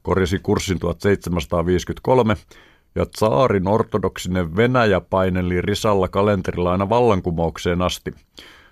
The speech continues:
Suomessa oli sisällissota käynnissä, kun neuvostovenäläiset rukkasivat kalenterinsa loikaten helmikuussa tuhat yhdeksänsataakahdeksantoista kerralla kaksi viikkoa eteenpäin.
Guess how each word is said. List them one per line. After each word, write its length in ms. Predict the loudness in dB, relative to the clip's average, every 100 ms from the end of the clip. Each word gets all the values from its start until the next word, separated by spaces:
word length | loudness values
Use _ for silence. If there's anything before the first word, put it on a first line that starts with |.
| _
Suomessa 520 | 2 4 4 2 0
oli 120 | 0
sisällissota 680 | 0 0 2 2 0 0 0
käynnissä, 460 | 2 2 2 0 -2
kun 220 | -2 -4
neuvostovenäläiset 1160 | 0 0 2 0 -2 -2 2 2 2 2 0 -4 -18 -20 _
rukkasivat 640 | 0 0 0 -2 0 -2
kalenterinsa 720 | 2 2 2 0 -2 -2 -4 -8 -12 -20 -20 _
loikaten 460 | 2 4 4 2 2
helmikuussa 560 | 2 2 2 -2 -4 -2
tuhat 220 | -2 0
yhdeksänsataakahdeksantoista 1080 | -2 -2 -4 -2 0 0 -2 0 0 0 -2
kerralla 480 | 0 0 2 2 0 -6 -2
kaksi 500 | -2 0 -4 -2 0
viikkoa 600 | 0 -2 -6 -2 0 0
eteenpäin. 760 | -4 -2 0 0 -2 -4 -4